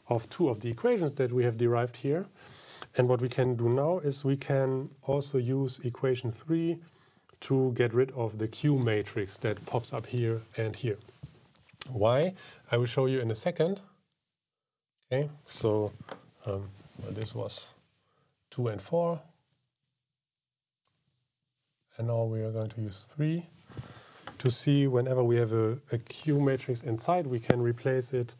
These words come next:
um, with this expression. Okay, so I'm going to leave the first Q because this can be simply erased from the equation later on.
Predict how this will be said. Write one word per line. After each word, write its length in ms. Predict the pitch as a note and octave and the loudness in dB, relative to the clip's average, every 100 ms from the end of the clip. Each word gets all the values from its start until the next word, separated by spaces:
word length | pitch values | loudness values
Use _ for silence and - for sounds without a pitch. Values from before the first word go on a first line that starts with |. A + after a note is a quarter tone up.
| - - _ _ _ | -20 -20 _ _ _
um, 520 | A#2 A2+ A2 G#2+ G#2 G#2 _ _ _ _ - | -2 0 0 -2 -4 -8 _ _ _ _ -2
with 180 | A2 G#2+ | 0 2
this 160 | A2 | 0
expression. 460 | A2 - A2+ - A#2 - _ _ _ - | -2 0 0 0 -8 -16 _ _ _ -2
Okay, 220 | A#2+ C#3 - _ _ _ _ _ _ _ - | 0 0 -6 _ _ _ _ _ _ _ -12
so 460 | - B2+ A#2 A#2 A2 - - | -2 2 4 2 -2 -14 -2
I'm 140 | A#2+ A#2+ | 2 4
going 160 | D#3 | 2
to 100 | D3 | 2
leave 280 | C3+ F#3+ G3 | 0 0 -2
the 80 | A#2+ | -4
first 360 | - G#3 F#3+ | 0 0 -2
Q 300 | - C3+ D3 | -4 0 0
because 520 | D#3 A#2+ B2+ B2 A#2 - | 0 -2 0 0 -2 -6
this 140 | A2+ - | -6 -4
can 240 | - A2 | -2 -2
be 240 | G#2+ G#2 F#2+ - - - - _ _ _ _ | -2 -6 -8 -10 -12 -20 -20 _ _ _ _
simply 580 | - A#2 - A#2 A2+ F#2+ _ _ _ - | -6 -4 -4 -4 -4 -8 _ _ _ -4
erased 400 | A2+ B2 C#3 - | 0 2 0 0
from 180 | A#2 | -2
the 80 | A2+ | 0
equation 400 | A2+ G3+ G#3 C#3 | -2 0 0 2
later 280 | A#2+ A#2 C3+ | 2 0 0
on. 300 | B2 D#3+ | 0 0